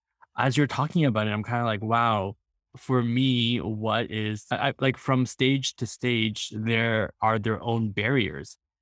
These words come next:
And I wonder if, for example, if it's easier to go from contemplation to planning, or if it's easier to go from planning to action, and it's harder to go from pre-contemplation to contemplation. Do you know what I mean? Like,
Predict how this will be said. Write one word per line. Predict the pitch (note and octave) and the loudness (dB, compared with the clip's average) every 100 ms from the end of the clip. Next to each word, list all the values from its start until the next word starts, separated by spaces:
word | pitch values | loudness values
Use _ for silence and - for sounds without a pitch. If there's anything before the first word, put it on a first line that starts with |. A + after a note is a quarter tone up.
| - | -4
And | A#2+ | 0
I | A2+ | 2
wonder | A2+ A#2+ C3 C3+ C3+ | 2 4 4 4 4
if, | G#2+ | 0
for | - A#2+ A2+ | -2 -2 -2
example, | G2+ G#2 G#2 G#2 G2+ | -2 -4 -4 -4 -4
if | G#2 | -4
it's | G#2+ - | -4 -4
easier | D#3+ F3 C3 G#2+ | -2 2 2 0
to | A2 | -2
go | G2+ A#2+ C3 | 0 2 2
from | - A2 G#2 | 0 -4 -4
contemplation | - G#2 G#2+ G#2 G2+ - F#2+ | -6 -6 -6 -4 -4 -6 -8
to | - | -10
planning, | - C3 C3+ A#2 G2+ B2 D#3 _ _ _ | -8 0 2 2 2 -2 -6 _ _ _
or | D#3 D3+ C3 A#2+ | 2 4 6 6
if | G#2+ | 2
it's | A2 - | -2 2
easier | B2 A#2 A2+ | 2 2 0
to | |
go | G#2+ G#2+ | -2 -6
from | G#2+ G2+ | -6 -8
planning | G#2 G2+ G2+ | -6 -4 -6
to | - | -4
action, | A#2+ D3+ - G2+ A2 - | -4 -2 -2 0 0 0
and | A#2 | -2
it's | - | -2
harder | - D3+ D3+ | 0 2 2
to | A2+ | 0
go | A2 G#2+ | -4 -4
from | - G2+ | -2 -4
pre-contemplation | - F#3 - A#2+ A2+ A2 G#2 F#2+ F#2 | -2 -2 0 0 -2 -4 -4 -4 -8
to | F#2+ | -6
contemplation. | G2 F#2+ A2 G2+ F2 - | -4 -4 -6 -8 -8 -6
Do | A#2+ | -2
you | |
know | B2 | 0
what | A#2 | 2
I | |
mean? | A2+ C3+ | 2 2
Like, | C#3+ A2+ | 2 0